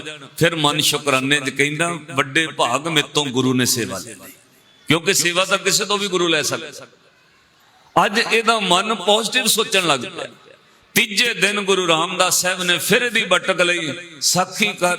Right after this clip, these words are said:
ਇਤਿਹਾਸ ਕਹਿੰਦਾ ਹੈ, ਚਾਰ ਦਿਨ ਗੁਰੂ ਰਾਮਦਾਸ ਮਹਾਰਾਜ ਇੱਥੋਂ ਸਾਰੀ ਬਟਕ ਲੈਂਦੇ ਰਹੇ।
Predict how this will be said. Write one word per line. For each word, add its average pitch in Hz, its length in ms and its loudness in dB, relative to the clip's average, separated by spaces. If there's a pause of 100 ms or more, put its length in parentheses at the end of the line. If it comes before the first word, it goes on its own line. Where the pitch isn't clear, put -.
ਇਤਿਹਾਸ 165 640 2
ਕਹਿੰਦਾ 175 280 0
ਹੈ, 160 480 -6
ਚਾਰ 170 400 2
ਦਿਨ 180 260 0
ਗੁਰੂ 165 300 0
ਰਾਮਦਾਸ 160 600 0
ਮਹਾਰਾਜ 160 480 0
ਇੱਥੋਂ 175 320 -2
ਸਾਰੀ 160 420 2
ਬਟਕ 214 360 0
ਲੈਂਦੇ 185 300 0
ਰਹੇ। 170 340 -2